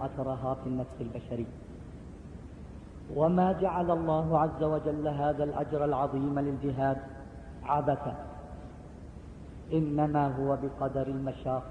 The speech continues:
التي تلاقيها النفس، فتصفو من خلالها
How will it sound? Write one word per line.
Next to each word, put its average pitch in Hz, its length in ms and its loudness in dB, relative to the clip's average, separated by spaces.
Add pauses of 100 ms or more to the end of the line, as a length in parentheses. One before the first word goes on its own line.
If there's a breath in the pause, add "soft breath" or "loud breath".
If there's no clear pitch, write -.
التي 131 420 -4
تلاقيها 131 460 0
النفس، 151 240 0 (1000)
فتصفو 143 600 -2
من 135 180 0 (120)
خلالها 131 600 0